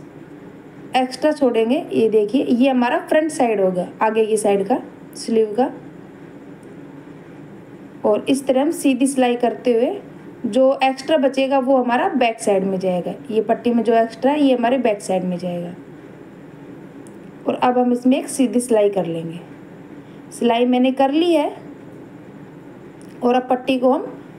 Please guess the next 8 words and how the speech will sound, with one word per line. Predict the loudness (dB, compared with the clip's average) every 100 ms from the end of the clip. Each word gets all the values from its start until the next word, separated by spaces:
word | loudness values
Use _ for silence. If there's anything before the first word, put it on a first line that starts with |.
| -20 -20 -14 -4
बाहर | 0 0
की | 2 0
तरफ | 2 2
फोल्ड | 4 4
करेंगे | 4 0 0 -6 -10 -14 -20 -20 -20 -20 -20 -20 -20 -20 -20 -20 -20 -20 -20 -20 -20 -20 -20 -8 -2
और | -2
जो | 2 2
ये | 2